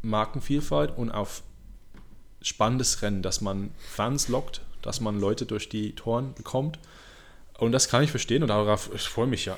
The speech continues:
ich freue mich riesig. Und, aber keine,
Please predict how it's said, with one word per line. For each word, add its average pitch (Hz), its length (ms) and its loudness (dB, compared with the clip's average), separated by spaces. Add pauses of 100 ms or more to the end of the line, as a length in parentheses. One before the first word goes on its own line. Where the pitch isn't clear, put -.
ich - 60 -16
freue - 260 -2
mich 107 180 -4
riesig. 113 440 -4 (1600)
Und, 113 220 -4 (680)
aber 117 220 -2
keine, 151 560 2